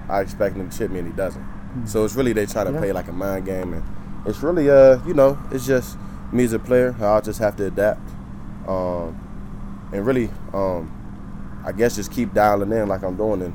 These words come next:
Speaker 1: you know, just keep trusting the process. But, um, it's definitely a little different. But, uh, you know, um, I talked to Coach Rivera, and, uh, you know, we, we, we, we got a plan together to try to fix that.
Speaker 2: Are you aware, too, of, like,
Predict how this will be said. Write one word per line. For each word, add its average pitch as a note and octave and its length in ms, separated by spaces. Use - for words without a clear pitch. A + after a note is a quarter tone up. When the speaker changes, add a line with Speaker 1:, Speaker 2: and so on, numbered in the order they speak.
Speaker 1:
you D3 80
know, A#2 120
just B2+ 140
keep B2 180
trusting A2+ 260
the F2+ 60
process. G2+ 400
But, E2 240
um, F#2 240
it's G2 80
definitely G#2+ 400
a G2+ 40
little F#2 120
different. F#2+ 280
But, F2+ 140
uh, F2 200
you A#2 60
know, F#2 200
um, F#2 260
I A2 60
talked G#2+ 200
to A2 80
Coach G#2 160
Rivera, G2 420
and, F2 160
uh, E2 200
you A2 60
know, G2+ 100
we, G#2+ 120
we, G#2+ 220
we, G#2+ 100
we G#2+ 60
got G2 200
a F#2+ 40
plan G2 260
together F2+ 300
to D#2 60
try E2+ 140
to E2 60
fix E2 220
that. D#2 160
Speaker 2:
Are D3 80
you E3+ 260
aware, E3 420
too, F3 360
of, C#3+ 100
like, C3+ 160